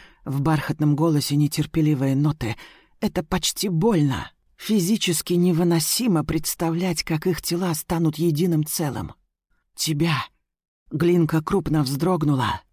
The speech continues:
когда колдун прекратил свою ласку — а затем нетерпеливо подтянула его, заставляя опуститься на себя.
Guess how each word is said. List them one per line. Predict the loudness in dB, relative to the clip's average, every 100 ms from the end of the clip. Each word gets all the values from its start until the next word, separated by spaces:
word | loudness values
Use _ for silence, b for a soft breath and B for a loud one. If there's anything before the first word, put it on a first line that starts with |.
| _
когда | -4 0 0 2
колдун | 2 2 2 2
прекратил | 0 0 0 0 -2
свою | -2 0 2 2
ласку — | 0 -2 -6 -10 B B B B -4
а | 0
затем | 0 0 2 2
нетерпеливо | 2 0 0 0 2 2
подтянула | 0 -2 0 0 2
его, | 2 2 0 -4 B B B -2
заставляя | -2 0 0 0 2 2
опуститься | 0 -2 -2 -2 -4 -6 -4 -4
на | -4
себя. | -4 -4 -4